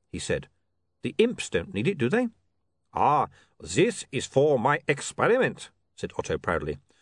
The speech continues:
"You know that another term for an iconographer would be photographer? From the old word photos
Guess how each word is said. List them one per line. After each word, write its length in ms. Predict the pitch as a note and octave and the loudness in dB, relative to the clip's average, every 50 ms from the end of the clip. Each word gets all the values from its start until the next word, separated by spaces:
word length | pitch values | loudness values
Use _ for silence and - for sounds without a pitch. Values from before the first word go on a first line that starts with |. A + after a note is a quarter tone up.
| _ _ _ _ | _ _ _ _
"You 140 | - A2 C3 | 0 2 2
know 260 | E3 A#3 C#4 D4 C4+ | 4 4 4 4 4
that 200 | A3 B3 A#3 - - | 2 2 0 0 0
another 420 | - C#3+ C#3 C3 C#3+ E3 F3 F3+ D#3 | 0 0 2 2 2 2 2 0 0
term 360 | C#3 - E3 E3+ E3 D#3 D3 | 0 2 2 2 2 0 0
for 180 | C#3 F3 - D#3+ | 0 0 0 0
an 100 | C#3+ - | 0 0
iconographer 960 | - C#3+ D#3 C#3+ - - C3+ B2+ C3 E3 E3+ D#3+ D#3 C#3 - C#3 C3 A#2+ - _ _ _ _ - | 0 0 0 2 2 2 4 4 4 4 4 2 2 2 2 2 2 0 -4 _ _ _ _ -12
would 320 | F#2+ F#2+ A#2 D#3+ D3+ C3+ | -4 0 2 2 2 2
be 240 | C3 D3 C#3+ C3+ - - _ _ | 0 0 0 0 -2 -4 _ _
photographer? 1080 | - - - B2 C3 D3+ C#3+ - - B2+ C3 B2+ G2+ F#2+ F#2 F2+ - - C#3+ G#3 B3+ A#3+ _ _ _ _ _ _ _ _ _ _ _ _ | -20 -2 2 4 4 4 4 4 4 4 4 4 2 0 -2 0 2 2 2 2 2 -2 _ _ _ _ _ _ _ _ _ _ _ _
From 280 | _ - C#3+ E3 E3 C3+ | _ 2 2 2 2 2
the 180 | C#3 D3 - - | 0 -2 0 2
old 500 | E3 E3 F#3+ G#3+ A#3 G3+ B2 - C3+ - | 4 4 6 4 4 2 -2 -8 -4 0
word 360 | - B2+ D#3+ F3+ G3 F#3+ E3+ - _ _ | 2 2 4 4 2 0 -2 -6 _ _
photos 760 | _ - - - F3+ G#3 G#3 - - D3 G#3 A#3 - - - | _ -4 2 4 4 4 4 2 2 2 2 2 0 -6 -10